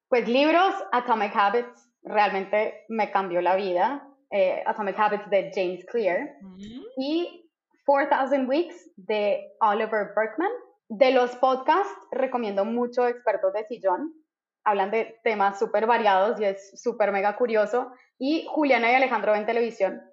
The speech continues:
Speaker 1: que hablan de cosas súper específicas, de cómo hacen cosas en la televisión, de películas, que a mí me encanta.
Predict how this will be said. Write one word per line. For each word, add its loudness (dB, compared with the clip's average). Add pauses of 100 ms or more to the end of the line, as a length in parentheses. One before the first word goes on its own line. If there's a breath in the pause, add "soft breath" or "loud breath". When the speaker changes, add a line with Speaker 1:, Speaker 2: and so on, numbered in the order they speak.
(120)
Speaker 1:
que 2
hablan 2
de -2
cosas -4
súper 0
específicas, -2
de -4
cómo 4
hacen 0
cosas -2
en -6
la -2
televisión, -2
de -6
películas, -2
que -4
a -4
mí -10
me -6
encanta. 0